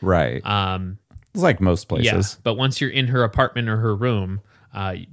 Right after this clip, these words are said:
Speaker 2: we can take it off, and that's no one, no one
Speaker 1: Hmm.
Speaker 2: cares. I'm like, "Okay, that's fine." So, uh, yeah, it showed up, and, uh, uh,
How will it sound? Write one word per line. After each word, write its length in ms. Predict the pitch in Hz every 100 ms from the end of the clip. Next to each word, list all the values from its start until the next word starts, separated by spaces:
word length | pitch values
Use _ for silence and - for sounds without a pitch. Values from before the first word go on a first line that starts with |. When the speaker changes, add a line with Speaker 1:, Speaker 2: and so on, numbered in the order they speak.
| 110
Speaker 2:
we 100 | 107
can 140 | 101
take 180 | 104 104
it 60 | 101
off, 160 | 92 92
and 80 |
that's 220 | 98 92 -
no 180 | 98
one, 240 | 92 92 90 -
no 100 | 98
one 120 | 98
Speaker 1:
Hmm. 80 | 87
Speaker 2:
cares. 160 | -
I'm 60 | -
like, 80 | 107
"Okay, 340 | 127 107 87
that's 140 | 92 98
fine." 140 | - - _ _ _
So, 440 | - 117 110 107
uh, 420 | - 107 101 101
yeah, 280 | 95 165 208
it 100 | 104
showed 260 | - 127 123
up, 320 | 117 135 -
and, 300 | 104 98 95
uh, 320 | 95 95 92 98 _ _ - 104
uh, 260 | 98 95